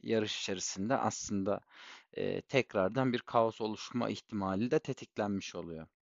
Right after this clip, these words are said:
Bu tabii ki duruma göre ve çok farklı dinamiğe göre değiştiği için buna doğru ya da yanlış demek birazcık, e, öznel. Yani bu benim fikrim.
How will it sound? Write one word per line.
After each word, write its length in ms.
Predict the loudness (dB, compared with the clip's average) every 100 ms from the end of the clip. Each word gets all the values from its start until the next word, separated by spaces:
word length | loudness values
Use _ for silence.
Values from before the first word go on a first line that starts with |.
| _ -6
Bu 320 | -2 0 2
tabii 260 | 4 4 2
ki 260 | -4 -6 -6 -4
duruma 340 | 2 6 6
göre 280 | 6 6 6
ve 100 | 4
çok 240 | 2 -2
farklı 300 | 4 4 4
dinamiğe 380 | 0 4 4 4
göre 260 | 4 2 4
değiştiği 420 | 4 2 -4 -6
için 320 | -2 0 2
buna 260 | 2 0 2
doğru 320 | 0 2 0
ya 120 | 2
da 60 | 2
yanlış 400 | 4 2 -2 -2
demek 320 | -2 -2 -2
birazcık, 600 | 0 0 -2 -12 -16 -18 -16 -6
e, 60 | -2 0 0 -2 -2 -6 -10 -20 _ -4
öznel. 440 | -2 0 0 0 -2 -14 _
Yani 200 | -4 -4
bu 120 | -4
benim 200 | 0 0 -2
fikrim. 420 | -8 -12 -12